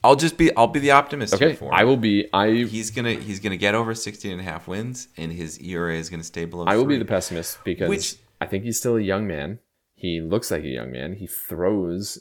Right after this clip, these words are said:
Speaker 2: ninety-seven miles an hour. I mean, I don't know that he, he's still young. Does he keep that up all year? I'm, I'm not sure. I mean, does he keep up all these things all year? I'm inclined to say no.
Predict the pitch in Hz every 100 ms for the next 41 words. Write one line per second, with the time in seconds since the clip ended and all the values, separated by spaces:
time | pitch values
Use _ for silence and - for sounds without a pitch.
0 | - 87 82 90 95 90 - 85 85 76
1 | 80 80 69 62 87 101 98 69 76 73
2 | 73 71 _ _ _ 80 82 90 85 80
3 | 76 71 - _ _ _ - 131 143 139
4 | 196 190 165 143 69 64 101 107 151 139
5 | 143 139 131 120 113 147 147 127 - 127
6 | 127 - 113 131 131 - 165 123 69 64
7 | 71 80 85 85 85 113 - 101 92 90
8 | 113 113 120 113 110 107 107 110 107 120
9 | _ _ - - _ _ _ _ _ 107
10 | 139 214 226 220 196 143 98 98 85 58
11 | 58